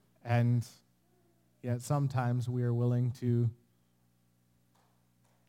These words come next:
throw that away for a kingdom that is corrupted, where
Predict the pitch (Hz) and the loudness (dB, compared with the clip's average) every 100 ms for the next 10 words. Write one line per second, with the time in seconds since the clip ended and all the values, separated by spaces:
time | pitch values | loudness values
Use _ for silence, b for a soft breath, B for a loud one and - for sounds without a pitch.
0 | - 139 127 123 123 117 131 123 117 - | -4 0 2 2 2 2 2 2 0 -4
1 | 117 113 110 120 _ - 131 120 117 113 | -2 0 0 -4 _ -10 -4 -2 -2 -2
2 | 110 113 110 113 - _ _ _ _ _ | 0 0 -2 -10 -20 _ _ _ _ _
3 | _ - 127 127 127 101 - _ _ _ | _ -8 -2 -2 -2 -12 -16 _ _ _
4 | _ _ _ _ _ _ 127 117 113 | _ _ _ _ _ _ -4 -2 -2